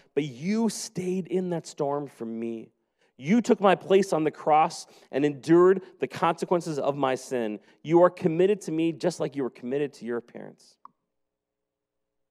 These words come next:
And how does the story that Luke tells in between the shepherds and Jesus' baptism end? Luke one,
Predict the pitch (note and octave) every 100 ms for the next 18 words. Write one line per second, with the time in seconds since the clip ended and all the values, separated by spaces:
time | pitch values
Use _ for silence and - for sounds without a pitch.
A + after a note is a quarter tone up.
0 | _ _ _ _ - D3+ D#3 C#3 - -
1 | C#3+ C#3 B2+ G2+ - _ A2+ A#2 C3+ -
2 | B2+ B2 A#2 B2+ A#2 B2+ A2 - B2+ B2
3 | A#2 A2 G2+ A2+ A2 G#2+ G2 G2+ - G2+
4 | F#2 F#2 - B2 D#3 _ _ _ _ _
5 | _ _ _ _ - B2 A#2+ A#2 G#2 G#2